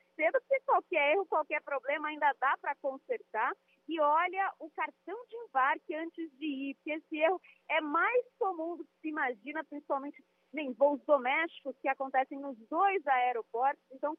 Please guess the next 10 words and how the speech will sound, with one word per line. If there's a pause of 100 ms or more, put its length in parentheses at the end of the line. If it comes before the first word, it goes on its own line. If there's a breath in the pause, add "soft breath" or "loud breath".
(220)
confere
o
cartão
de
embarque
antes
de
sair
de
casa.